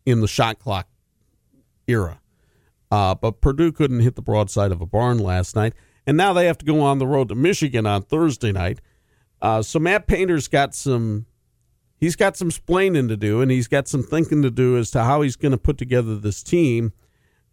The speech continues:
to eventually, they've gotta be able to win a Big Ten road game if they wanna make the tournament.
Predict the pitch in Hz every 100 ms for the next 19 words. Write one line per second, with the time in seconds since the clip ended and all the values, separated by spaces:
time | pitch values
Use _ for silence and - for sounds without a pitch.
0 | _ - 135 120 113 - 117 127 - -
1 | 139 117 110 131 127 165 233 180 143 147
2 | 135 120 113 139 123 110 120 - 120 101
3 | 117 151 131 95 90 101 110 107 107 101
4 | 92 - - 151 143 - -